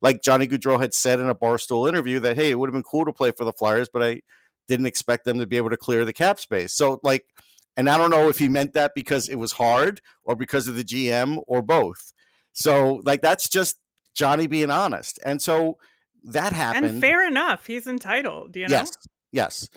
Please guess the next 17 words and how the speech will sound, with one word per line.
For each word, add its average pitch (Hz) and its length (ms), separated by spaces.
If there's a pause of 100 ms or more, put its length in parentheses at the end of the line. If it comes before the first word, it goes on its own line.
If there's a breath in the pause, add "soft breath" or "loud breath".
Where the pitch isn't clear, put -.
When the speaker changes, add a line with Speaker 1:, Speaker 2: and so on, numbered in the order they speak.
(260 soft breath)
Speaker 1:
But 139 120
clearly 254 360
he 147 100
wanted 147 360
to 135 120
be 131 200
a 117 40
Flyer. 147 360
That 117 120
was 123 120
the 120 80
first 127 320
time 131 200
where 120 100
he 113 60
finally 120 440
said 135 420